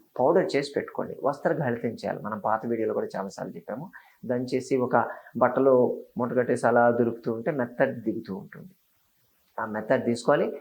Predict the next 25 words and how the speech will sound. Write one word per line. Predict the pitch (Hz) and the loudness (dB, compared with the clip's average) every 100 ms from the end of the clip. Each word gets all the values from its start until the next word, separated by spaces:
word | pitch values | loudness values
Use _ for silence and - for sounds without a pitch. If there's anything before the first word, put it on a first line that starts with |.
| - | 0
మళ్ళీ | 143 143 | 6 6
దంచాలి, | - 92 98 98 | 6 2 -2 -4
పూర్తిగా | - - 202 202 160 151 | 2 6 6 6 2 4
అదంతా | 139 131 131 | 4 2 2
మెత్తగా | 117 - 120 | 0 0 0
అయ్యేదాకా | 110 - - - | 2 0 -4 -6
తీసుకోవాలి. | 92 - - - - _ _ _ - | -12 -12 -12 -12 -14 _ _ _ -4
ఆ | 107 - 120 | -4 -2 4
పౌడర్ని | 147 160 147 | 6 8 6
మీరు | 170 - | 2 0
స్టోర్ | - 110 - | -2 -2 -2
చేసి | - - | -10 -8
పెట్టుకోండి. | - - 80 - - | -10 -10 -14 -14 -8
దీనికి | 147 190 175 | -4 -2 -2
ఏం | 139 | -2
చేయాలంటే | 123 104 101 156 202 180 - _ _ - | -2 -4 -6 -6 -6 -6 -10 _ _ -8
మేక | 123 135 | -6 -4
పాలు | 131 120 113 | 0 0 0
గురించి | 101 101 - | -2 -4 -8
మనం | 87 | -8
మాట్లాడాం. | 82 - - - _ _ _ _ _ - | -10 -14 -18 -20 _ _ _ _ _ -18
మేక | 110 120 156 185 196 | -8 -2 0 2 2
పాలు | - 110 120 139 123 | 4 6 8 6 4
తీసుకొని | 107 - - 90 | -2 -6 -8 -8
వచ్చి | 92 - 90 92 95 | -8 -14 -10 -8 -8